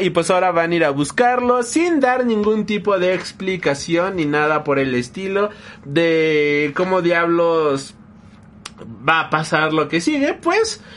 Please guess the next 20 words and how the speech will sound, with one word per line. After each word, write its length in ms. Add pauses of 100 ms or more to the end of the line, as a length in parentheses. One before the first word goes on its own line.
(220)
este, 1080
el 120
Ranger 420
Verde, 400
pues 180
saca 340
su 140
flauta 540
y 20
logra 360
convocar 500
a 80
su 160
Megazord, 800 (320)
lo 260
cual, 220
pues 160
mira, 260
¿sabes 260
qué? 220